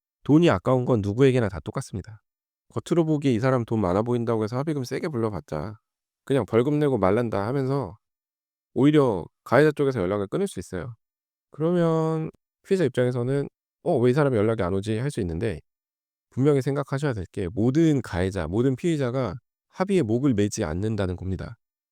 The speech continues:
이런 경우도 있어요. 그 잘못을 저지른 쪽이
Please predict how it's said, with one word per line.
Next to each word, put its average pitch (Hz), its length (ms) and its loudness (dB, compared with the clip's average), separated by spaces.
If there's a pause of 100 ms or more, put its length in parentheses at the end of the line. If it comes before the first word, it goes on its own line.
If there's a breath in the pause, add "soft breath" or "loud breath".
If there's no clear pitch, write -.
(200)
이런 175 160 4
경우도 151 260 2
있어요. 87 520 -2
그 135 480 2
잘못을 185 380 2
저지른 135 440 -2
쪽이 135 440 -2